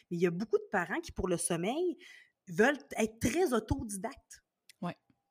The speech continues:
Speaker 1: Tu sais, puis, puis il faut aussi arrêter de penser que demander de l'aide,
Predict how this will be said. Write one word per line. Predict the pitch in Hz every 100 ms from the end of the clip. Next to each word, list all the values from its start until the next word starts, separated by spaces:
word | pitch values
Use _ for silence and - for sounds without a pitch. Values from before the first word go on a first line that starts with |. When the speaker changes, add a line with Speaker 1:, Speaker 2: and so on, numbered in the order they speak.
| _ _
Speaker 1:
Tu | -
sais, | 403
puis, | - 202 190 -
puis | 208
il |
faut | - 262
aussi | 240 - -
arrêter | 240 180 175 277
de | 196
penser | 202 185 175 294
que | -
demander | 165 165 180 233 240 262
de | 180
l'aide, | 165 185 277 185